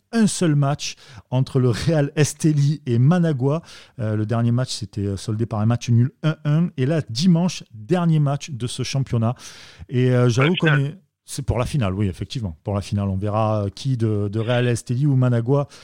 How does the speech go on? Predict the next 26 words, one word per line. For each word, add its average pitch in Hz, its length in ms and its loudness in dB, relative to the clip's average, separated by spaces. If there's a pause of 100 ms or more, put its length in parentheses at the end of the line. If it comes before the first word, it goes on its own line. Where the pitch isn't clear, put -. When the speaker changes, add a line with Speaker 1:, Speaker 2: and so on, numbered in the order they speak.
(260)
Speaker 1:
va 120 120 0
remporter 131 380 0
le 131 80 -2
championnat 139 420 0
du, 113 320 -4
du 110 160 0
Nicaragua. 135 800 2 (100)
Et 156 100 0
j'avoue 180 320 0
qu'on 180 160 0
était 170 220 0
un 190 140 2
peu 170 160 2
mal. 127 240 2
On, 120 320 -2 (540)
on 117 40 -6
savait 127 240 -2
pas 156 160 -4
trop - 240 -4
quel 147 240 -4
club 156 340 0
on 127 80 0
va 123 140 -2
suivre 127 320 -4
et 113 60 0
tout. 139 280 -4